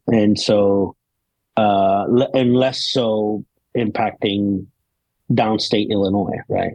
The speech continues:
Uh, downstate Illinois has its own politics and, and their own concerns, right? I mean, uh, people have to eat. So I'm, I, you know, in many ways, I appreciate downstate 'cause Chicago might fund all the programs with our taxes, but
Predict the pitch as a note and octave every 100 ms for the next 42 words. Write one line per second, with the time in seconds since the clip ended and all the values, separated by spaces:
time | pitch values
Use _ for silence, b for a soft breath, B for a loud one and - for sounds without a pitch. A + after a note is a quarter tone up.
0 | - G#2+ G#2 A#2 B2 D3+ D#3 D#3 D#3 C#3+
1 | A#2 B2 B2+ - A#2+ B2+ - A#2 - A#2
2 | G#2+ - _ _ _ _ _ _ C3 C3+
3 | C3 D3 D3+ D#3 C#3 F3+ E3 G#2+ A#2 A2+
4 | A2+ A2+ G#2+ G#2+ - A2 B2 C3 D#3+ C3+
5 | - C#3 C3+ - - A2 A#2+ - - A2+
6 | A2 - _ _ - A#2+ G#2+ A2 B2 B2+
7 | A#2 G#2+ G#2 G#2 - C3 - A2 - _
8 | G#2 G2+ A#2 G#2 F#2 - - - _ _
9 | _ _ _ _ _ _ - B2 B2+ C3+
10 | B2+ A#2+ G2 C3+ B2 A#2 A2+ G#2+ - C3+
11 | C3+ A#2+ A2 G2+ G2 G2 F3 F#3 - G#2+
12 | G2 - A#2+ G#2+